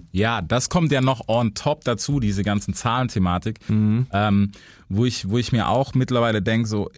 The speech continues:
Speaker 1: liegt es vielleicht auch ein bisschen dran, dass die Leute verloren haben, vor allem, weißt du, die junge Hörerschaft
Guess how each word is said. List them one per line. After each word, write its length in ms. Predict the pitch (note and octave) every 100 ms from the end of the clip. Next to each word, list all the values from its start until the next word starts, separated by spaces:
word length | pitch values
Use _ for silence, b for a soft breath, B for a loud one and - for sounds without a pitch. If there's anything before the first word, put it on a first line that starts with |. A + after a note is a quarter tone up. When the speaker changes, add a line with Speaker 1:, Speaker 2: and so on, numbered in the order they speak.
| _ -
Speaker 1:
liegt 280 | A#2+ C3+ -
es 80 | -
vielleicht 340 | C#3 B2 B2
auch 60 | A#2
ein 120 | A2
bisschen 260 | B2 - A#2+
dran, 160 | A#2+
dass 200 | A2+ G#2
die 60 | G#2
Leute 300 | G#2 A2 A2+
verloren 500 | - A2 A#2 C3 B2+
haben, 240 | A#2+ A2+
vor 200 | - B2
allem, 220 | C3+ E3 C#3+
weißt 200 | C#3+ C3+
du, 20 |
die 120 | A2+
junge 380 | G2 C3 E3 D#3
Hörerschaft 600 | C#3+ C3+ C3+ - C3 -